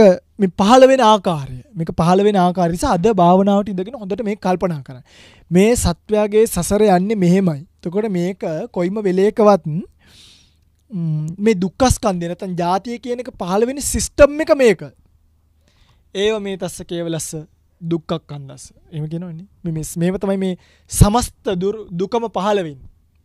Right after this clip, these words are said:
මේ යන සිස්ටම් එක තේරුම් ගැනීම පළවෙනි දේ. සිස්ටම් එක. ඒකට තමයි අර කාරණා, කාරණා ගොඩක් කියලා දුන්නේ. දැන් මේ සිස්ටම් එක අසාධාරණයි කියලානේ අපි හොයන්න යන්නේ.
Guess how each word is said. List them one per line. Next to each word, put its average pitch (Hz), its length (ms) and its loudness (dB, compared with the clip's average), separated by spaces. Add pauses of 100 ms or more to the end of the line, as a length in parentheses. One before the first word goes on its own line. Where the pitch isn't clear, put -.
(760)
මේ 165 200 -8
යන 185 140 -10
සිස්ටම් 233 580 -6
එක 196 140 -10
තේරුම් 180 300 -6
ගැනීම 160 280 -8
පළවෙනි 147 420 -8
දේ. 131 140 -20 (920)
සිස්ටම් 156 520 -14
එක. 139 80 -20
ඒකට 175 220 -10
තමයි 175 180 -6
අර 156 120 -4
කාරණා, 165 480 -10
කාරණා 156 340 -8
ගොඩක් 151 300 -8
කියලා 143 260 -8
දුන්නේ. 131 260 -14 (920)
දැන් 175 100 0
මේ 175 140 0
සිස්ටම් 190 360 -6
එක 202 80 -8
අසාධාරණයි 190 640 -4
කියලානේ 208 300 -6
අපි 196 80 -4
හොයන්න 185 260 2
යන්නේ. 226 300 -10